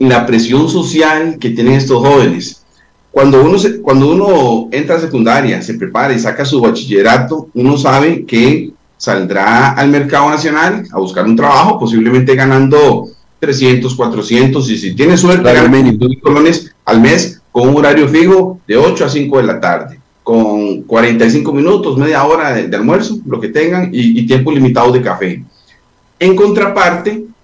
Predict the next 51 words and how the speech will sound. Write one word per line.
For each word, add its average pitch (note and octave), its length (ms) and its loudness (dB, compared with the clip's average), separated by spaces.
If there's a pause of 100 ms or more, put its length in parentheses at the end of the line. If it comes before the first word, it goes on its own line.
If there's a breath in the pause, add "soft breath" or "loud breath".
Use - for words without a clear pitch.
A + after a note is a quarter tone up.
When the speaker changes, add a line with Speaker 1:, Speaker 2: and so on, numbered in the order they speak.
Speaker 1:
está B2 280 -4
la C3+ 100 2
otra E3 180 -2
posición, F3 520 2
donde, C3 260 2
como C3 160 -2
usted A#2 160 0
indica, D3+ 380 -2
se A#2+ 100 -6
están A2+ 240 2
reclutando D3 560 0
jóvenes F#3+ 720 2 (720)
para A#2+ 200 0
poder A2 200 2
ganarse D3+ 580 0
uno, D3 460 2
dos, - 420 0
tres C3+ 240 2
millones D3+ 400 -2
al D#3 100 -2
mes, G#3 460 -4 (280)
sin B2+ 260 -2
horario, E3 560 0 (240)
sin B2+ 180 -2
un C#3 100 2
jefe D3 220 0
que C#3 80 -6
lo C#3+ 60 -2
esté C#3 160 -4
presionando, G3+ 800 -2
se - 120 -6
levanta A#2+ 320 2
a C3 40 0
la C#3 80 2
hora D3+ 160 2
que D3+ 140 -6
quiera, G3 420 0 (500)
va C3+ 140 2
y, D3 200 2
y C3 120 2
vende C#3 400 2
dentro D3 360 -4
de D#3 60 -2
su E3+ 140 -2
barrio, F3 420 2
vende C3+ 280 0
en D3 60 -4
el D#3 40 -6
sector, D3+ 500 -2
eh, C3 140 -2
cercano, D#3 640 -2